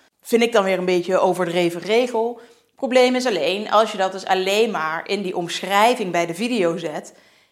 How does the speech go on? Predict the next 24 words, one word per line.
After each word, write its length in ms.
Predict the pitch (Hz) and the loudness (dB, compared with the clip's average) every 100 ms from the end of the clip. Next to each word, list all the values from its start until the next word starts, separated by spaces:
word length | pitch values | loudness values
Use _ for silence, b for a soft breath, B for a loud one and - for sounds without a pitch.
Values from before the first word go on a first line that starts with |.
| - | -10
ja, 100 | 175 | -4
dan 100 | 202 | -2
moet 160 | 233 | 0
je 60 | 226 | 2
dat 120 | 190 | 4
wel 200 | 214 254 | 4 4
eerst 280 | 190 175 - | 4 0 2
openklikken. 760 | 269 - - 196 143 - - - | 2 2 -2 -4 -4 -6 -12 -4
Anders 420 | - 233 185 180 | 0 2 0 -2
zie 160 | 277 285 | -2 0
je 80 | 214 | 0
het 100 | 196 | 0
niet. 320 | 165 - - | -6 -8 -12
Dus 160 | 196 | -6
maak 220 | 233 226 190 | -2 0 2
dat 200 | 196 196 | 0 0
de 100 | 190 | -4
video 500 | 202 240 190 170 180 | -2 -2 0 0 -2
op 260 | - 196 | -4 -8
zichzelf 560 | - 214 - 180 180 180 | -8 -8 0 4 4 2
wel 320 | 170 165 170 | 0 0 0
herkenbaar 640 | 180 180 180 165 170 170 | -4 -2 -2 -2 0 0
als 220 | 143 156 - | -2 -4 -10
reclame. 520 | 175 240 262 185 | -4 0 2 0